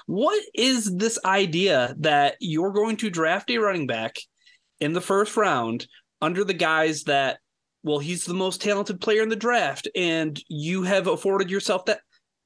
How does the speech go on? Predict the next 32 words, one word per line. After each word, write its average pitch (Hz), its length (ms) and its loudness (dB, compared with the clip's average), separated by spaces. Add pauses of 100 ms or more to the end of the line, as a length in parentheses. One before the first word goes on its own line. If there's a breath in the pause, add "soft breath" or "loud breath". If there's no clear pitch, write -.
(160)
luxury? 214 600 0
What, 330 260 -2
what 311 140 2
are, 440 180 0
what 202 160 2
are 427 100 4
we 392 140 0
doing? 247 640 2 (480)
The 208 100 2
Lions 294 540 4
have 226 240 2
so 220 420 0
many 277 320 2
needs 131 640 -2 (380 soft breath)
on 175 160 0
the 175 100 0
defensive 185 500 0
side 202 260 2
of 214 60 -2
the 233 80 -2
ball 127 420 -2 (1120)
that 208 420 -2
I 214 140 2
don't 277 200 -2
think 254 200 -4
you 240 80 -2
can 233 180 -2
even 214 260 0
think. 220 460 -4
Here's 262 240 -2
the 214 80 -2
thing. 127 240 -6